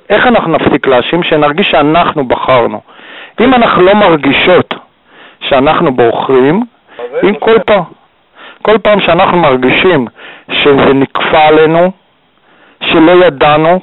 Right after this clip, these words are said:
Speaker 1: שעבדו עלינו, שזה טעות, אנחנו אף פעם לא נרגיש,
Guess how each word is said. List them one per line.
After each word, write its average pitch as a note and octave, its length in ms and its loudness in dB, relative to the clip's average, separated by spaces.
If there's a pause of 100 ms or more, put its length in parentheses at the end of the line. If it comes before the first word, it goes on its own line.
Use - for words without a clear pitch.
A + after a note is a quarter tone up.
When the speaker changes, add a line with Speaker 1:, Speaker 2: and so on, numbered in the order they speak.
(140)
Speaker 1:
שעבדו C#3+ 500 0
עלינו, D3+ 500 2 (580)
שזה D3 300 0
טעות, - 540 0 (1500)
אנחנו D#3+ 420 0
אף G#3 80 -2
פעם G3+ 220 0
לא F#3 100 2
נרגיש, F3+ 720 0